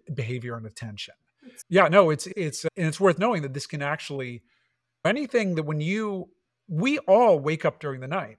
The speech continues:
Speaker 1: right? Usually we roll over, go back to sleep, but any t-, anything that triggers more awakenings from your child may trigger them calling out to you.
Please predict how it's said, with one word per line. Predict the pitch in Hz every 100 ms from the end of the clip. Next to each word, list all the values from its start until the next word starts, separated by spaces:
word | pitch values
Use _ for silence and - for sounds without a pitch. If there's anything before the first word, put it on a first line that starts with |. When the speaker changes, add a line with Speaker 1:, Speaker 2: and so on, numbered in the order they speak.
| -
Speaker 1:
right? | 139 156 -
Usually | 160 208 220
we | 165
roll | 139 147 165
over, | 151 143
go | 139
back | 131 127
to | -
sleep, | - 226 170 135 _ _ _ _ _ _ _ _ _ _ -
but | 131 160 143 131 _ _ _ _ _ _ _ _ -
any | 202 254 269
t-, | - -
anything | 202 233 240 185
that | 160
triggers | - 196 175 190 151
more | 151 151
awakenings | 147 135 135 160 156
from | - 160
your | 151
child | - 156 151
may | 139 139 147 156
trigger | - - 165 147 147
them | 135 131 127 120 113 _ _ _ _ _ -
calling | - 139 127
out | 117 -
to |
you. | -